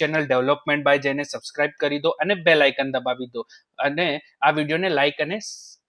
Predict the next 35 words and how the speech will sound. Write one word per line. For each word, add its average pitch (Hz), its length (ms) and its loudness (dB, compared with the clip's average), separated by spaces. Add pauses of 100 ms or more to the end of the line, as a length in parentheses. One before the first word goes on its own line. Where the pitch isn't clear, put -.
(220)
શેર 156 180 4
પણ - 300 -4 (240)
કરી 180 220 6
દેજો. 127 320 -2 (280)
આ 139 80 -2 (580)
વીડિયોમાં 165 480 2
બેલ 156 200 6
આઇકન 160 320 4
દબાવવાનું 160 520 6
ભૂલતા 135 320 0
નહીં 156 220 -2
સબસ્ક્રાઇબ 151 420 -2
કર્યા 151 240 0
પછી, 147 220 -8
કેમ 147 180 -8
કે 151 100 -4 (180)
જેમ 156 240 -4
તમને 151 380 -4 (300)
કોઈ 143 180 2
બી 151 60 -2
માહિતી 143 640 -4
આવશે 139 280 -2
કે 151 100 -12
કોઈ 139 220 -6
બી 143 160 -10
સરકારી 135 400 -4
નવી 139 260 -6 (100)
જોબ 139 200 6
આવશે 131 300 2 (340)
તો 180 80 4 (400)
સૌથી 147 260 -2
પહેલી 156 300 0
નોટિફિકેશન 147 720 -8
તમારા 139 340 -2
સુધી 139 300 -12